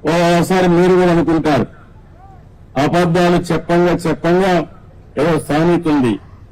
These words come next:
కుక్క పిల్లని తీసుకుపోతాం, గొర్రె పిల్లని తీసుకుపోతా ఉంటే ప్రతి ఒక్కడు కనపడిన వాళ్ళందరూ, "ఏంట్రా ఎవరోడా నువ్వు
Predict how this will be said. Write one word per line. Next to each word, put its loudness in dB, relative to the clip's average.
కుక్క -4
పిల్లని 2
తీసుకుపోతాం, -2
గొర్రె 0
పిల్లని 0
తీసుకుపోతా -2
ఉంటే -2
ప్రతి -2
ఒక్కడు 0
కనపడిన 0
వాళ్ళందరూ, 2
"ఏంట్రా 0
ఎవరోడా 0
నువ్వు 2